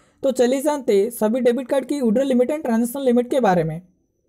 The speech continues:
दोस्तों, पहला आता है एसबीआई की क्लासिक डेबिट कार्ड। एसबीआई क्लासिक डेबिट कार्ड एसबीआई का एक बेसिक डेबिट कार्ड है। इस डेबिट कार्ड की डेली एटीएम विड्रॉल लिमिट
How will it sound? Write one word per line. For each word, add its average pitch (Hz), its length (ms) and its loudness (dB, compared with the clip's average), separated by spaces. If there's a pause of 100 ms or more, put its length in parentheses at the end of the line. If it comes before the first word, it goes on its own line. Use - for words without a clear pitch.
(280)
दोस्तों, 208 240 0
पहला 277 320 2
आता 277 160 0
है 233 60 4
एसबीआई 233 440 -2
की 302 100 -2
क्लासिक 240 360 0
डेबिट 196 280 2
कार्ड। 160 200 -4 (560)
एसबीआई 214 340 0
क्लासिक 247 400 -2
डेबिट 277 260 -4
कार्ड 233 220 0
एसबीआई 247 420 -2
का 285 80 0
एक 240 140 -2
बेसिक 208 300 -2
डेबिट 240 260 2
कार्ड 196 220 2
है। 226 260 0 (540)
इस 269 160 -6
डेबिट 254 240 0
कार्ड 277 180 0
की 277 120 0
डेली 233 260 2
एटीएम 285 460 -2
विड्रॉल 277 220 0
लिमिट 226 320 0